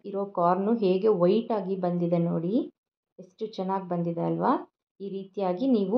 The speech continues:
ಮನೆಯಲ್ಲೇನೆ ಈ ರೀತಿ ಕಾರ್ನ್ ಫ್ಲೋರ್‌ನ ಮಾಡ್ಕೊಳ್ಬೋದು. ನಾನಿಲ್ಲಿ ಒಂದು ಕಾರ್ನ ತಗೊಂಡು ಮಾಡಿರುವಂತಹ ಪೌಡರ್ ಇದು. ನಿಮಗೆ ಕ್ವಾಂಟಿಟಿ ಎಷ್ಟು ಬೇಕು ಅಷ್ಟು ಕಾರ್ನನ್ನು ನೀವು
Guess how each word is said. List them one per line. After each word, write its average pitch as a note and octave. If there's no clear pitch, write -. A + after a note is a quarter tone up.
ಮನೆಯಲ್ಲೇನೆ G#3+
ಈ G#3+
ರೀತಿ F#3
ಕಾರ್ನ್ F#3+
ಫ್ಲೋರ್‌ನ F#3
ಮಾಡ್ಕೊಳ್ಬೋದು. F3
ನಾನಿಲ್ಲಿ G#3
ಒಂದು A#3
ಕಾರ್ನ G#3
ತಗೊಂಡು G3
ಮಾಡಿರುವಂತಹ F#3
ಪೌಡರ್ F3
ಇದು. E3
ನಿಮಗೆ B3+
ಕ್ವಾಂಟಿಟಿ A3
ಎಷ್ಟು F#3+
ಬೇಕು G3
ಅಷ್ಟು A#3+
ಕಾರ್ನನ್ನು F#3
ನೀವು G3+